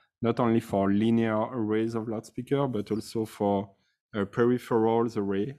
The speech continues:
or non-uniform, uh, arrays of loudspeaker. It's not recommended, but it's technically operational, and some of the users who have used it have, uh, have expressed, uh,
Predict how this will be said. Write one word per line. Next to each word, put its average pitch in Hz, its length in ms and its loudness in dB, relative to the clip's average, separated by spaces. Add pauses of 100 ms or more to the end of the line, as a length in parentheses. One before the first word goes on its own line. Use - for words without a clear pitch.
or 98 300 -2
non-uniform, 110 1120 -2 (640)
uh, 95 160 -10 (120)
arrays 107 420 2
of 104 140 -2
loudspeaker. 104 600 -4 (360)
It's - 220 -4
not 151 300 2
recommended, 120 920 2
but 104 340 -2
it's - 520 -6 (920)
technically 127 520 4
operational, 120 880 4 (180)
and 104 540 -2
some - 640 -2
of 110 180 -2
the 98 480 -2
users 110 600 -2
who 110 140 -4
have 101 120 -6
used 110 360 -4
it 110 140 -2 (100)
have, 107 300 -8
uh, 90 600 -2 (1400)
have 92 200 0
expressed, - 760 0
uh, 95 340 -4